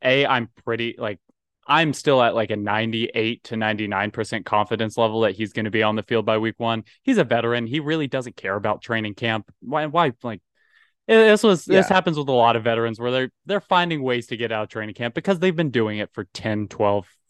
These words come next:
Speaker 1: fourteen
Speaker 2: Yeah.
Speaker 1: years. I don't, but it's actually, like, I am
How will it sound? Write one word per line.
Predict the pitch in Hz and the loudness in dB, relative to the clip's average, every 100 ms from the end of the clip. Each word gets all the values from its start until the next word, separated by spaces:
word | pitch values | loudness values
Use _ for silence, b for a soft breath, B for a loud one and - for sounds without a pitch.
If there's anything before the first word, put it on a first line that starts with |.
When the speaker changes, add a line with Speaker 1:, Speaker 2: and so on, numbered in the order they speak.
| _ | _
Speaker 1:
fourteen | 107 101 104 | -6 -4 -6
Speaker 2:
Yeah. | 98 | -4
Speaker 1:
years. | 98 95 | -4 -2
I | 98 | -2
don't, | 98 - - _ _ B B B - | -4 -8 -20 _ _ B B B 2
but | 139 - b b b b _ _ _ - _ _ _ _ _ _ - | 4 4 b b b b _ _ _ -20 _ _ _ _ _ _ -2
it's | 151 143 | -2 2
actually, | 143 208 - 208 | 2 2 4 4
like, | 165 139 - _ | 4 2 -2 _
I | 135 | 2
am | 151 165 190 190 160 | 4 4 4 2 0